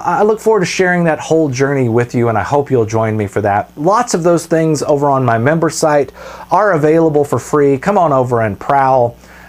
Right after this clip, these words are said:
But certainly if you can join and give me that base foundation that I can build upon,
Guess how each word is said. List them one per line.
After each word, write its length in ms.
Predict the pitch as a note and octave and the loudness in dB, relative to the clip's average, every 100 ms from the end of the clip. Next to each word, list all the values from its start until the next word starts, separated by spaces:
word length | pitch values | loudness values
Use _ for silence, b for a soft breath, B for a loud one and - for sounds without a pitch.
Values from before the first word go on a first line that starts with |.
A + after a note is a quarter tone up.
| - | -4
But 160 | E3+ | -4
certainly 360 | - F3+ E3+ D3 | -2 -2 0 0
if 100 | C3 | 0
you 80 | C3 | 0
can 240 | C3 A#2 | 0 -2
join 500 | G#2 B2 C3+ C#3 C3+ | 0 0 2 0 0
and 260 | A2+ A2 G#2+ | -2 -2 0
give 200 | C#3+ C#3 | -2 0
me 160 | C3 | 0
that 340 | C3 B2+ B2 A2+ | 2 0 -2 -2
base 340 | B2+ C#3+ D3 | 0 0 0
foundation 720 | - D3 C#3+ C3 B2+ D3+ D#3+ C#3+ | -2 0 0 2 2 2 0 0
that 100 | C3+ | 0
I 80 | |
can 180 | C3+ B2 | 0 -2
build 240 | A2+ D3+ D#3 | 0 0 0
upon, 500 | C3 D#3 D3+ D3 | 0 0 0 0